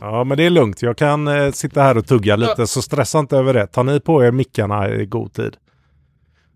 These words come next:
Speaker 1: Eh, jag kan ju under tiden när vi väntar på att de, eh, ska, eh, ska
Speaker 2: Du kan tala lite.
Speaker 1: Ja, jag kan ju under tiden när jag väntar på,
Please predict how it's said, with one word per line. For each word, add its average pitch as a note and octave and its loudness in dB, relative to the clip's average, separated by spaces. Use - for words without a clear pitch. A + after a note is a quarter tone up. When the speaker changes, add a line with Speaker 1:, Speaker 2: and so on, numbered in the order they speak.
Speaker 1:
Eh, G#2+ -4
jag A#2 -2
kan D3 2
ju D3 4
under D3 2
tiden A#2 2
när A#2+ 0
vi A#2+ -2
väntar A#2 -2
på A2+ -2
att G#2+ -4
de, G#2 -2
eh, G#2+ -6
ska, A2+ -6
eh, - -4
ska - -4
Speaker 2:
Du - 0
kan A#3+ 0
tala F3 -4
lite. F3+ -8
Speaker 1:
Ja, B2+ 4
jag C3 0
kan D#3 2
ju D#3 4
under D#3 2
tiden A#2+ 2
när A#2 0
jag A2+ 0
väntar A#2 -2
på, G#2 -2